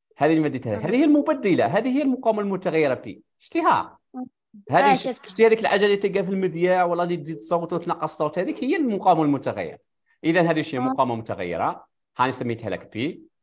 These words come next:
Speaker 1: وهذو القيم المتغيرة. صاي. من بعدها،
Speaker 2: آه.
Speaker 1: من بعدها الاف ش-، ال-، لازم نعرفوا البي وش يساوي، البي وش يساوي؟ البي تاع ال-، بوابة سياموس، راك تشوفيها بوابة سياموس، تقدر تخرجيها بي.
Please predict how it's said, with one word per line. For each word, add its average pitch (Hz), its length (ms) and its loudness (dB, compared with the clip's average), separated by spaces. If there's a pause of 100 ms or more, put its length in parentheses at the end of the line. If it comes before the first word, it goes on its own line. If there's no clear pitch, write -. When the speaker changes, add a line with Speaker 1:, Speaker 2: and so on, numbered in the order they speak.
(280)
Speaker 1:
وهذو 160 260 0
القيم 254 380 0
المتغيرة. 110 640 0 (220)
صاي. 180 540 0 (480)
من 277 140 0
بعدها، 254 380 0
Speaker 2:
آه. 175 80 -10 (420)
Speaker 1:
من 240 160 0
بعدها 147 400 0
الاف - 400 0
ش-، - 120 -14
ال-، 147 920 -2 (600)
لازم 156 240 0
نعرفوا 208 340 2
البي 202 160 -6
وش - 140 -6
يساوي، 123 260 -2
البي 123 160 -6
وش 226 160 -6
يساوي؟ 123 440 -4 (960)
البي 165 260 -4
تاع 160 140 2
ال-، 147 440 2
بوابة 147 340 0
سياموس، 107 640 -6
راك 110 140 -6
تشوفيها 220 320 2
بوابة 147 260 0
سياموس، 107 300 -8
تقدر 294 260 -2
تخرجيها 156 400 2
بي. - 260 -10